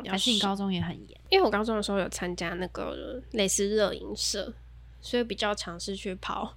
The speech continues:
Speaker 1: 你说
Speaker 2: 别的学校的。
Speaker 1: K-音步，哦，在那边。
Speaker 2: 对啊。<laughs> 其实我，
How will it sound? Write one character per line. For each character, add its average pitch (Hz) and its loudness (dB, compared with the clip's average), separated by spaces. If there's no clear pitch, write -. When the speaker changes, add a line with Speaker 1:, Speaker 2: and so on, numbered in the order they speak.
Speaker 1:
你 214 4
说 247 10
Speaker 2:
别 214 12
的 214 12
学 220 10
校 220 6
的。 185 4
Speaker 1:
K- 202 0
音 208 -8
步， 202 -4
哦， - -2
在 220 4
那 208 4
边。 247 6
Speaker 2:
对 247 4
啊。 247 2
<laughs> 427 0
其 - -2
实 269 6
我， 208 2